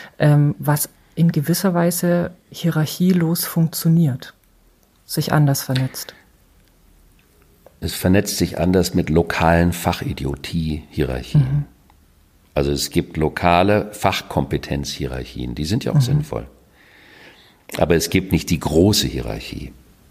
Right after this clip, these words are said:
Speaker 2: die natürlich, äh, im Erdreich, ähm, im Sinne auch, äh, dieser patriarchalen Dominanz erwünscht war.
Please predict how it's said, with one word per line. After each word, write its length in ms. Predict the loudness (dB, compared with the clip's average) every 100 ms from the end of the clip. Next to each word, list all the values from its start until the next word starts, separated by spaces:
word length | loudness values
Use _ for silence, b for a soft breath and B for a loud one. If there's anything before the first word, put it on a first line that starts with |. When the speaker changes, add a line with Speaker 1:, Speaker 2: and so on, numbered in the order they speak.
| _ _ _ _ _ _ B B B B -2
Speaker 2:
die 100 | 0
natürlich, 720 | 2 2 2 2 -2 -8 -4
äh, 460 | 0 2 2 0
im 140 | -2 0
Erdreich, 800 | 0 0 0 2 2 -2 -8 -6
ähm, 420 | -2 0 0 -2 -2
im 160 | -2
Sinne 340 | 0 0 0 0
auch, 200 | -2 -4 -20 -20 -16 -10
äh, 260 | -8 -6
dieser 240 | -4 -4 -2
patriarchalen 760 | -4 -4 -2 -2 0 2 2
Dominanz 500 | 2 2 2 2 0
erwünscht 500 | -2 2 2 2 -4
war. 260 | -4 -4